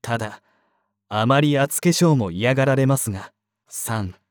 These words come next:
自己主張がない優柔不断な女性。これはどうでしょう。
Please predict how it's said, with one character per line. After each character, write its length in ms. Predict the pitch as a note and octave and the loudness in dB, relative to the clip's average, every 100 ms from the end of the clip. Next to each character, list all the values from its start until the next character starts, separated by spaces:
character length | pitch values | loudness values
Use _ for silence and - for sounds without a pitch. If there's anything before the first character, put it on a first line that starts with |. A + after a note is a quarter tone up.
| _ _ _ G2+ | _ _ _ -12
自 220 | G#2 A#2+ | -8 0
己 20 | |
主 260 | F3 E3 - | 0 0 0
張 240 | D#3 C#3 | 0 2
が 140 | G#2+ | 0
な 180 | G#2 B2 | 0 0
い 180 | A#2 F#2+ | 0 0
優 220 | B2 D#3+ | 0 0
柔 220 | C#3+ D3+ | 2 0
不 160 | C#3 D3 | 0 0
断 220 | C3+ C3+ | 2 2
な 120 | B2 | 0
女 160 | A2+ A2 | -2 -6
性。 300 | - G#2+ G2 - _ _ _ _ _ _ _ | -6 -8 -10 -16 _ _ _ _ _ _ _
こ 180 | - A2+ | -6 -2
れ 140 | B2 B2+ | 0 2
は 160 | C3+ | 2
ど 240 | C#3 D3+ E3 | 4 4 4
う 40 | |
で 80 | C3+ | 0
し 120 | - | -6
ょ 160 | G2 | -10
う。 40 | - | -14